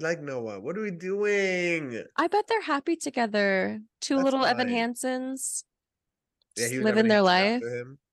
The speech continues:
Speaker 2: Yep. Yeah, like, right after, I'm pretty sure. He was, like, the first one to replace him.
Speaker 1: Yeah. Hmm. This is, that's disappointing. Anyway, sorry. I don't mean to interrupt you, but
Speaker 2: <laughs>
Speaker 1: The Traitor, Australia, New Zealand.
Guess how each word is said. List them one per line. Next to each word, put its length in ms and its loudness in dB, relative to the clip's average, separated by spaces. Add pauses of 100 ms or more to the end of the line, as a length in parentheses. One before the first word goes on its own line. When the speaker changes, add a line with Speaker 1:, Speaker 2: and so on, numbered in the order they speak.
(100)
Speaker 2:
Yep. 220 0 (760)
Yeah, 120 2
like, 140 2
right 200 6
after, 560 2 (120)
I'm 100 -4
pretty 200 -2
sure. 340 -2 (840)
He 100 0
was, 100 2
like, 120 0
the 80 0
first 200 0
one 120 0
to 80 2
replace 320 -2
him. 200 -6
Speaker 1:
Yeah. 280 -12 (760)
Hmm. 120 -20 (800)
This 220 -20
is, 80 -20 (120)
that's 220 -12
disappointing. 420 -20 (100)
Anyway, 200 -16
sorry. 260 -10 (180)
I 40 -14
don't 100 -12
mean 120 -14
to 100 -4
interrupt 280 -16
you, 120 -16
but 160 -6
Speaker 2:
<laughs> 440 2 (540)
Speaker 1:
The 80 -12
Traitor, 440 0
Australia, 580 -4
New 120 -10
Zealand. 460 -6